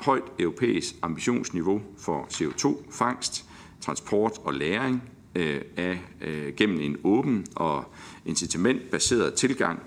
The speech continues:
uafhængig af branchetilhørsforhold. Regeringen lægger stor vægt på, at mål om C O to injektionskapacitet ikke pålægges medlemsstater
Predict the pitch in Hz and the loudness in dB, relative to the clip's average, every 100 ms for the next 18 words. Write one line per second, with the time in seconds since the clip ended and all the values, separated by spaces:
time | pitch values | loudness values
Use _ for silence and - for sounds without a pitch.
0 | - - - 110 90 95 90 71 - - | -16 -10 2 4 4 4 0 -2 -6 -4
1 | 78 90 - - - 85 90 80 - 73 | -2 -2 -8 -8 -2 0 -2 -2 -2 -2
2 | - 71 65 - - - 76 78 69 57 | -4 -4 -4 -6 -10 -4 0 0 -2 -6
3 | - - - - - - - 98 127 120 | -14 -20 -20 -20 -20 -20 -6 0 2 4
4 | 101 98 87 - - 143 101 110 107 - | 4 4 2 -2 4 4 6 4 2 0
5 | 101 - - - - 80 73 - 95 117 | 0 0 -8 -8 -4 -2 -4 -2 4 6
6 | 90 80 73 73 - 73 - 127 - 82 | 4 0 -4 -2 0 0 2 2 4 0
7 | 78 127 107 - 90 - - 101 - - | 2 2 2 2 0 0 0 0 0 -10
8 | - 98 120 110 - 101 113 107 104 - | 2 4 4 2 2 2 4 2 0 2
9 | 87 107 104 92 87 | 2 4 2 4 2